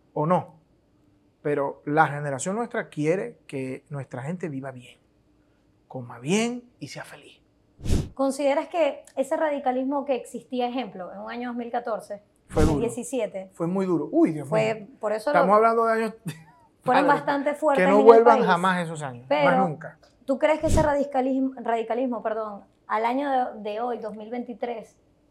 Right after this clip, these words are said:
Speaker 2: todavía se mantiene? ¿O crees que
Speaker 1: No.
Speaker 2: ha bajado un poco?
Speaker 1: No, ya va. Bueno,
Speaker 2: ¿Cómo lo ves?
Speaker 1: bueno, en el dos mil, es una pregunta sencilla. En el dos mil diecisiete, vamos a, a, a irnos al dos mil diecisiete.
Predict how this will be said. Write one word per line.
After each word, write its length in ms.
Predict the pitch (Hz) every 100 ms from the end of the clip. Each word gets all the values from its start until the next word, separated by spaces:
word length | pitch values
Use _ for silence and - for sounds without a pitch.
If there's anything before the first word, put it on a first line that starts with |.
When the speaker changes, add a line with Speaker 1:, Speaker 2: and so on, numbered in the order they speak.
| -
Speaker 2:
todavía 360 | - 220 233 262
se 120 | 285
mantiene? 560 | 262 247 269 220 185 185 _ _ _ _ _ _ _ _ _ _ _ -
¿O 120 | 190
crees 240 | 220 226 233
que 380 | 247 240 240 196
Speaker 1:
No. 100 | 269
Speaker 2:
ha 220 | 302 330
bajado 280 | 339 339 233
un 100 | -
poco? 720 | 294 294 285 240 247 240 -
Speaker 1:
No, 160 | 151 156
ya 160 | 170
va. 280 | 147 139 -
Bueno, 240 | - 170 254
Speaker 2:
¿Cómo 120 | 247
lo 40 | 220
ves? 280 | 185 - _ _ _ _ _ _ _ _ _
Speaker 1:
bueno, 360 | - 143 190 160 -
en 200 | 151 151
el 140 | 151
dos 100 | 147
mil, 220 | 151 180 165 - _ _ -
es 140 | 160
una 260 | 185 208 196
pregunta 340 | 196 190 185
sencilla. 300 | 175 151 139
En 60 | 165
el 140 | 185
dos 120 | 185
mil 160 | 185 277
diecisiete, 480 | 254 214 175 143 - _ _ _ -
vamos 300 | 160 190 202
a, 140 | 190 -
a, 280 | 170 160 147 139 156
a 80 | 156
irnos 240 | 220 214
al 80 | 170
dos 100 | 147
mil 100 | 143
diecisiete. 320 | 147 156 -